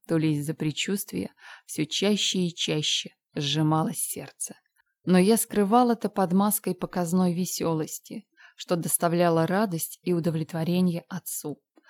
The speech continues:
но вряд ли могло обмануть всегда внимательные и более зоркие глаза Элизабет. Она ждала наступления нашего знаменательного дня с чувством спокойной радости, которой примешивалось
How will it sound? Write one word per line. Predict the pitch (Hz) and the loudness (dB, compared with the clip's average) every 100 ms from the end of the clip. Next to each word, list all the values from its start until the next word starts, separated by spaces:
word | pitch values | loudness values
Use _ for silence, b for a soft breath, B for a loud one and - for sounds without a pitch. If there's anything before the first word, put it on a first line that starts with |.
| B B | B B
но | 180 175 | 0 4
вряд | 185 254 247 | 4 4 2
ли | 170 | 0
могло | 160 160 170 165 | 2 2 2 2
обмануть | 151 160 160 185 208 b b - | 2 2 2 2 -2 b b -8
всегда | - 165 165 | -4 2 2
внимательные | 156 165 160 196 - 165 160 151 151 - | 4 4 4 2 -2 -2 0 0 -4 -4
и | |
более | 156 165 160 160 | -2 0 2 0
зоркие | 147 175 185 165 | 0 -2 -2 -6
глаза | 147 156 160 170 160 - | -4 -2 -2 -4 -8 -4
Элизабет. | 165 151 143 127 - - _ _ b b b b | -2 -2 -2 -6 -12 -18 _ _ b b b b
Она | - 190 214 | 2 4 4
ждала | 185 196 247 | 2 2 6
наступления | 240 220 - 190 202 247 254 226 | 4 2 -4 -2 2 6 6 6
нашего | 208 208 - 185 175 | 4 2 0 -2 -2
знаменательного | 170 185 185 190 185 180 165 160 165 | 2 4 4 4 2 0 0 2 2
дня | 165 208 | 2 2
с | 220 | 0
чувством | - 202 202 180 185 | -4 -6 -4 -2 -2
спокойной | - 180 - 208 196 196 | -2 -4 0 4 4 4
радости, | 202 170 143 - - - B B B | 2 0 -4 -10 -12 -14 B B B
которой | - 170 180 196 180 | -6 0 2 2 2
примешивалось | 165 165 165 196 - 170 165 156 - | 2 4 4 2 -2 -2 0 0 -2